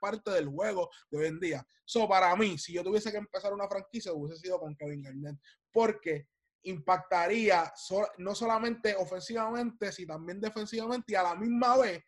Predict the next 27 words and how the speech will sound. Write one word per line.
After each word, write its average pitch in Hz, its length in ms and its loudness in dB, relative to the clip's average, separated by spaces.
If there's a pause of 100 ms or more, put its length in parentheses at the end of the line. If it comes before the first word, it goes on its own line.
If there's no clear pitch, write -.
(360)
tengo 220 420 6
un 220 260 4
líder, 208 380 6
un 190 180 -2
capitán 208 600 2
dentro 226 340 2
de 185 60 4
ese 185 180 2
locker 160 280 2
room. 131 200 -14 (420)
So, 185 300 4
si 180 240 -2
a 160 140 0
mí 180 100 -2
me 220 100 2
dan 220 200 4
a 226 60 4
escoger 175 460 2
un 165 160 -10
jugador 180 460 2
para 165 140 -6
empezar 170 300 -12
una 180 120 -8
franquicia, 190 460 -10
sería 156 360 -10
Kevin 139 280 -8
Garnett. 139 320 -16